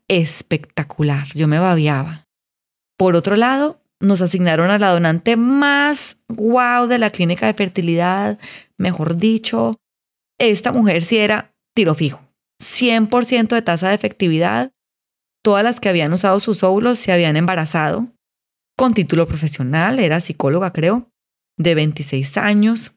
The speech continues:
Me acuerdo que me dijeron, "Es muy bonita, tiene rasgos parecidos a usted, señora". <laughs>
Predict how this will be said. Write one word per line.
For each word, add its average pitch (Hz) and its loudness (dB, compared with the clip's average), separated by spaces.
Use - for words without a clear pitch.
Me 160 0
acuerdo 160 0
que 190 2
me 190 0
dijeron, 160 0
"Es 147 0
muy 147 0
bonita, 170 2
tiene 143 0
rasgos 160 -2
parecidos 156 0
a 185 -4
usted, 160 -8
señora". 151 -6
<laughs> - -2